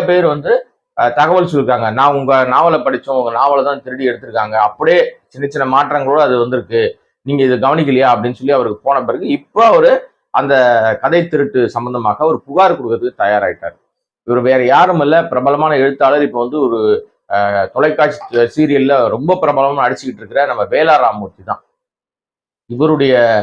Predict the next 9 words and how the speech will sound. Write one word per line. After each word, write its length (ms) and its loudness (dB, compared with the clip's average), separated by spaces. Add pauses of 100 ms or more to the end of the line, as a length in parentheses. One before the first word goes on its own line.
(380)
ஆஹ், 280 2
எழுத்து, 560 0
நிறைய 400 2
கதைகள் 320 2
எழுதியிருக்காரு, 580 2
நிறைய 300 0
நாவல் 380 2
எழுதியிருக்காரு. 480 0
இப்ப 240 0